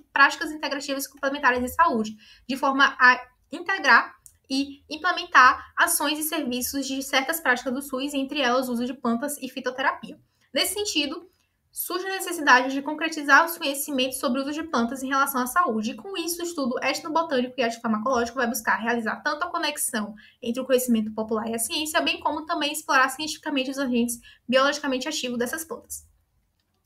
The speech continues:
Com isso, esse trabalho teve como objetivo avaliar e documentar o uso de plantas medicinais e as variáveis que influenciaram na escolha desse tipo de terapia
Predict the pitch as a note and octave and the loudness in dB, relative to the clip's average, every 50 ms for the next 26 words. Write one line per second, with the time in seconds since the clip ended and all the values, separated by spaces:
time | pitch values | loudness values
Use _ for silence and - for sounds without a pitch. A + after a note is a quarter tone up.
0 | - - _ - F4+ F4+ F4+ E4+ F4 E4+ E4 - - F#4 E4 D4 B3 C4 C#4 C#4 | -16 -14 _ -2 0 0 0 0 -2 -4 -6 0 4 6 8 8 8 6 6 4
1 | - C#4 C4+ C#4+ D4+ - - D#4 D4+ C#4+ C4 C4 C#4 C#4+ C#4 - C4 A#3+ B3+ B3 | 2 2 2 2 0 -2 -4 -4 -4 -4 -2 -2 -2 -2 -2 -2 -2 0 0 2
2 | A#3+ B3+ C#4 D#4 E4 D4+ D#4 D#4 D4 E4 E4+ - - D#4+ E4 E4 - D4+ B3+ B3 | 2 2 2 2 2 2 2 2 0 -2 -6 -6 -8 -10 -8 2 6 6 6 6
3 | C4 C4 C4+ C4+ C#4 C#4 C#4 C#4+ D#4 D4+ - F4+ F4+ F4 F4 - F4 E4+ B3+ A#3 | 6 2 0 -4 -4 -4 -4 -4 -4 -4 -4 -4 -4 -4 -4 -6 -4 0 2 2
4 | A#3+ B3 C4 C4+ B3+ B3+ B3+ C4 C#4+ D4+ C4+ A3+ A3+ A3+ B3+ B3 - - - C#4+ | 2 0 -2 -4 -2 0 2 2 2 2 2 2 2 2 0 -2 -6 -6 -6 -8
5 | D#4+ D#4+ - - D#4+ E4 E4+ E4+ - - - D#4+ D4 D#4 D#4 E4+ E4 E4 E4 - | -8 -8 -10 -8 -8 -6 -4 -2 -2 2 4 6 6 6 4 2 -2 -4 -4 -2
6 | - B3+ C4 B3 C4+ C4+ D4 - - B3 C4 C4+ C#4+ C#4+ C#4+ C4+ C#4+ C#4 - B3 | -2 0 0 -2 -2 -6 -8 -8 -10 -8 -8 -8 -6 -4 -2 -2 -2 -2 -2 -2
7 | A#3 B3 C#4+ - | -2 -2 -2 -4